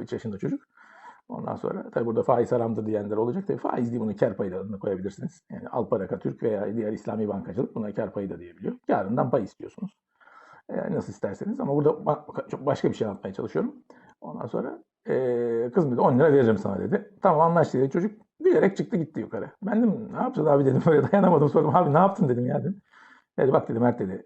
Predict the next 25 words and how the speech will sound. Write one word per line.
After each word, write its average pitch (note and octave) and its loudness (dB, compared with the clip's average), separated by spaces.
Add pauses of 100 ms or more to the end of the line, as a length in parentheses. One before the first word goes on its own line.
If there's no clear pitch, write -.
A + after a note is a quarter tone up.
e, G#2 -2 (160)
"öyle D#3+ 6
bir D#3+ 4
ortamda C3+ 4
yaşıyor C#3 2
ki A#2+ -10
şu A#2 -4
an A2 -2
çocuklar" G#2+ -2
dedi. B2 -2 (440)
E, A2+ -2
"o - -4
kadar C#3 4
mutsuz, C3+ 0
o A#2+ -8
kadar C3 2
tatminsiz, C#3 0 (380)
hiçbir F#3+ -2
şey, D3+ 2 (460)
yani A#2+ 2
yokluk C#3 2
nedir C3+ 4
bilmiyorlar" B2 6
dedi B2 0
ve, G3 2